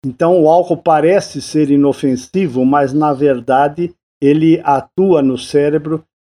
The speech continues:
e altera aí consequências negativas muito importantes na vida do indivíduo.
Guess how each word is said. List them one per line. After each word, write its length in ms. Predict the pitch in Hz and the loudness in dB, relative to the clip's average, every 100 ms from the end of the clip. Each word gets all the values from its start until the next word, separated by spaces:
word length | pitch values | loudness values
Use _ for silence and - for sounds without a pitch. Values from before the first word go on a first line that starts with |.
| - | -2
e 140 | 139 | 2
altera 680 | 165 170 - 156 170 170 143 | 2 0 0 2 2 4 2
aí 280 | 139 170 139 | 2 0 -4
consequências 920 | 151 143 156 131 160 165 160 139 120 | -6 -4 -2 -2 -2 -4 -2 -4 0
negativas 960 | 160 160 147 127 - 170 165 143 127 | 0 2 -2 -2 -6 -4 -2 0 0
muito 340 | 131 185 180 170 | 0 -2 0 -2
importantes 800 | 135 143 127 - 160 165 - 131 | 0 0 0 -2 -2 -2 -4 -4
na 160 | 143 | -2
vida 360 | 120 151 143 143 | -2 -4 0 0
do 120 | 139 | 0
indivíduo. 560 | 151 123 110 113 117 | -2 -2 -8 -8 -10